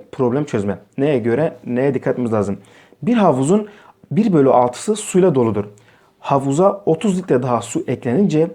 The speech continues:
havuzun yarısı dolmuş oluyor. Buna göre havuzun tamamı kaç litre su alır? Şimdi arkadaşlar, böyle soruda şöyle yapalım. Havuzumuz bir bölü altısı mı? O zaman diyoruz ki şöyle bir havuzumuz var arkadaşlar. Hemen size çizelim. Altı tane var. Bakın havuzumuz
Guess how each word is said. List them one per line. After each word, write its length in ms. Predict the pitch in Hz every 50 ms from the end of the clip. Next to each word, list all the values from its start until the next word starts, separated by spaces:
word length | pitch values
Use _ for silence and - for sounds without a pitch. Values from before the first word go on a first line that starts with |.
| - _
havuzun 440 | - 127 117 101 127 131 170 151 120
yarısı 400 | 101 104 135 151 160 135 - 135
dolmuş 280 | 139 135 135 135 - 120
oluyor. 220 | 104 101 95 - - _ _ _ _ _ _ -
Buna 160 | 147 185 226 202
göre 180 | 170 156 127
havuzun 520 | 120 - - 175 196 175 147 143 127 131 117
tamamı 480 | - 190 180 165 160 170 175 - -
kaç 280 | - - 202 196 202 -
litre 100 | - 190
su 180 | 180 - 170 139
alır? 200 | 117 107 101 - - - _ _ _ _
Şimdi 180 | - - 233 220
arkadaşlar, 400 | 214 - 220 175 - - 117 - - - _ - - _ _ _ -
böyle 260 | 131 147 233 262 262
soruda 300 | - - 175 165 190 208
şöyle 180 | - 208 170
yapalım. 320 | 131 120 - 107 101 - - - _ _ _ _ _ _ _ _ _
Havuzumuz 600 | - - 175 170 175 160 185 208 226 214 190 180
bir 60 | 214
bölü 100 | 214 214
altısı 260 | 208 202 208 - - 240
mı? 140 | 135 117 - - - _ _ _ -
O 80 | 185
zaman 220 | 175 202 202 202 175
diyoruz 260 | 247 254 220 208 -
ki 160 | - 120 107 - - -
şöyle 280 | - - 156 143 135
bir 180 | 185 185 196 -
havuzumuz 500 | - - 151 139 156 147 156 185 175 139
var 100 | 127 120
arkadaşlar. 460 | 117 - 120 117 120 - 170 196 202 - _ _ _ _ -
Hemen 180 | - - -
size 240 | - - - - - - _ _ _ -
çizelim. 400 | - - 120 110 107 104 - - _ _ _ _ _ _ _ _ _ _ -
Altı 300 | - 139 147 147 - -
tane 240 | - 127 120 120 110
var. 200 | 113 127 - - - - _ - 120
Bakın 260 | 117 - - 170 180 - _ _ _ _ _ _ _ -
havuzumuz 640 | - 147 143 135 143 135 143 151 170 185 180 185